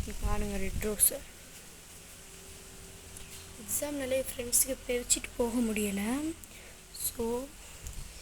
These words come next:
இது ஒரு, இது வந்து ரெட் கலர் பிங்காக தெரியும். So, இது வந்து நான் புத்தக கண்காட்சிக்கு ராம்நாடு கூட்டிட்டு போனப்போ வாங்கியிருந்தேன். அதுல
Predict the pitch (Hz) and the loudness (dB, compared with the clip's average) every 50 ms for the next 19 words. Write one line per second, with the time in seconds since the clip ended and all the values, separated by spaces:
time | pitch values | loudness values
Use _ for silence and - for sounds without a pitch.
0 | - - - - - - - - 240 226 247 262 262 262 247 220 226 214 214 202 | -12 -14 -14 -14 -14 -6 -2 0 2 4 4 6 10 10 10 10 10 6 4 4
1 | 214 214 220 233 247 226 220 202 - - - - - 247 226 220 220 233 254 254 | 4 6 8 8 6 6 6 2 0 -4 0 4 6 8 8 8 8 8 6 4
2 | - - - 254 262 262 269 - - 269 247 247 - 233 202 214 208 208 208 226 | 0 2 6 10 10 10 10 8 8 6 6 6 6 4 6 8 8 8 8 6
3 | 269 311 302 - - - - - - - - - - - - - - - - - | 4 2 0 -2 -8 -14 -16 -16 -16 -16 -8 -8 -2 4 8 8 10 10 8 6
4 | - - - - - - 220 220 214 226 240 269 277 247 220 - - - - - | 6 6 6 6 6 8 8 8 8 8 6 6 6 6 4 2 0 0 6 12
5 | - 311 311 302 277 269 240 226 214 - 226 214 - - - 226 214 214 214 220 | 12 12 12 12 12 12 12 10 10 10 10 10 10 8 8 8 10 10 10 12
6 | 233 247 247 233 220 214 - 220 202 220 202 214 214 - - 220 214 208 196 - | 12 12 12 10 10 8 6 6 6 6 8 8 8 10 10 10 10 10 8 8
7 | - 262 247 233 208 202 202 208 208 - 214 202 202 196 196 202 214 233 247 233 | 8 8 10 10 10 10 10 8 8 8 6 6 6 8 8 8 8 8 8 10
8 | 220 208 208 | 10 8 8